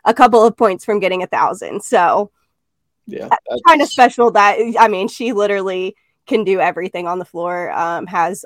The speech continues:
Speaker 1: offers from everyone from South Carolina to uconn. So it's very
Speaker 2: Yeah.
Speaker 1: special talent.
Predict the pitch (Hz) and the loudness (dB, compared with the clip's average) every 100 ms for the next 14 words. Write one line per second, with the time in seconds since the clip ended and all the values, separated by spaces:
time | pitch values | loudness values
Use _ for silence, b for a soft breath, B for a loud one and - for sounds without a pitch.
0 | - 190 185 175 - 185 156 175 180 180 | -2 0 0 -6 -8 -8 -8 -8 -8 -6
1 | 180 - 175 175 - _ _ _ _ - | -8 -6 -6 -8 -12 _ _ _ _ 4
2 | 247 269 226 220 214 214 220 190 202 196 | 4 4 4 4 4 2 0 -2 -4 -6
3 | - 202 - 208 - 226 _ - - 202 | -6 -6 2 2 2 -2 _ -20 -2 2
4 | 233 233 - - - 214 - - - | 2 0 -4 -12 -12 -12 -12 -14 -18